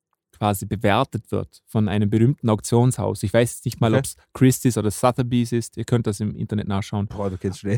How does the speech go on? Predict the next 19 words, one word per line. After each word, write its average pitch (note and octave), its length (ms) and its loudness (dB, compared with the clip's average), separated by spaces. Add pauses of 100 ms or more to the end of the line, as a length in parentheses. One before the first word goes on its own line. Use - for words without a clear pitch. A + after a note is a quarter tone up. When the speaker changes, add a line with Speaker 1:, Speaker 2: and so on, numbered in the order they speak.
(140)
Speaker 1:
Und A#2 120 6
Speaker 2:
zwei C#3 180 6
mehr D#3 240 2
als D3+ 200 -4
ich. G#3 120 -2
Speaker 1:
und, B2 180 6
und B2+ 300 2
das D3+ 100 4
ist - 240 -2
cool. C4+ 220 6 (200)
Da C3 120 0
wird D3+ 120 2
nämlich D3 220 2
bestimmt - 440 2
quasi, B2+ 460 2 (240)
wie C3+ 120 0
man C#3 160 4
auf G#2+ 160 -2
diese, G#2+ 400 0